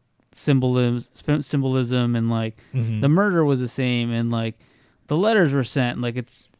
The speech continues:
Speaker 1: pretty eerily similar.
Speaker 2: And then again,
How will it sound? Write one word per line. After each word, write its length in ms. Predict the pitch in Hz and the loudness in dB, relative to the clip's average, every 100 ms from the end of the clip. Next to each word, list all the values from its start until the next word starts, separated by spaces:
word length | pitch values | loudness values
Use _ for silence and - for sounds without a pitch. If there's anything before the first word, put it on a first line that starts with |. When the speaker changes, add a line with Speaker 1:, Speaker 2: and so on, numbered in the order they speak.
| _ _ _ _ _ | _ _ _ _ _
Speaker 1:
pretty 440 | - 269 240 170 - | -2 0 0 -2 -6
eerily 560 | 190 208 196 180 165 147 | 2 6 6 6 4 2
similar. 720 | - 170 139 123 113 110 - - | 0 0 0 0 -4 -6 -14 -6
Speaker 2:
And 160 | 123 127 | -4 -2
then 220 | 143 143 | -4 -4
again, 420 | 139 208 123 | -4 -4 -2